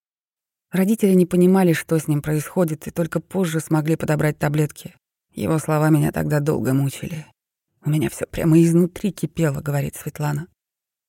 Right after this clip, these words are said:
Я долго ходила, а потом все-таки спросила: «Серега, ты реально так думаешь, как сказал?» Он даже испугался, что сказал это вслух. Видимо, себя испугался. И после этого не пил вообще года два. Он говорит, что я дурак такой.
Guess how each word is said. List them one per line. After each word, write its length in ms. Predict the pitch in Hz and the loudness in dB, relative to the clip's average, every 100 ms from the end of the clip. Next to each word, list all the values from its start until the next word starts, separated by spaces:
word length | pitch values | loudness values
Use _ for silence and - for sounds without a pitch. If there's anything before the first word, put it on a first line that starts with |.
| - | -8
Я 180 | 90 85 | -6 -2
долго 280 | 156 147 | -2 -2
ходила, 500 | - 151 151 180 151 143 | -2 -4 0 0 0 -4
а 40 | |
потом 280 | - - 156 | -6 -2 -2
все-таки 360 | - - - | -2 -12 -14
спросила: 500 | - - 160 - 156 | -14 -6 -6 -4 -8
«Серега, 500 | 147 - 175 165 143 - _ _ _ _ - | -6 0 0 0 -4 -12 _ _ _ _ 0
ты 120 | 214 | 4
реально 340 | 214 214 208 | 6 6 4
так 180 | 165 151 | 2 0
думаешь, 360 | 147 147 139 - | 0 0 -2 -8
как 180 | - | -14
сказал?» 440 | - - 143 143 - _ _ _ _ _ - | -10 -6 -6 -6 -12 _ _ _ _ _ -6
Он 100 | 143 | -4
даже 200 | 131 139 | -4 -6
испугался, 520 | - - - 101 - | -8 -10 -6 -6 -6
что 160 | - - | -16 -14
сказал 340 | - 151 147 | -8 -4 -4
это 120 | 147 | -6
вслух. 400 | - - 147 151 - _ _ _ _ _ | -10 -6 -6 -8 -20 _ _ _ _ _
Видимо, 300 | 185 175 170 | -2 4 2
себя 280 | - 156 156 | 2 2 2
испугался. 640 | - 147 143 139 - - _ _ _ _ _ | 0 -4 -2 -2 -6 -18 _ _ _ _ _
И 120 | - - | -12 -12
после 440 | - 139 - 147 | -10 -10 -4 -4
этого 200 | 139 151 | -2 0
не 160 | 151 151 | 2 2
пил 260 | - 147 | 0 -2
вообще 440 | 139 143 147 - - | -2 -4 -6 -8 -6
года 280 | 143 135 | -4 -4
два. 240 | 139 139 156 _ _ _ _ _ _ _ _ - | -4 -6 -8 _ _ _ _ _ _ _ _ -6
Он 140 | 143 | -4
говорит, 300 | 143 135 143 | -2 -2 -4
что 200 | - - | -8 -6
я 80 | 143 | -4
дурак 360 | 131 156 156 - | 0 2 0 -4
такой. 440 | 143 - 143 - | -10 -10 -16 -16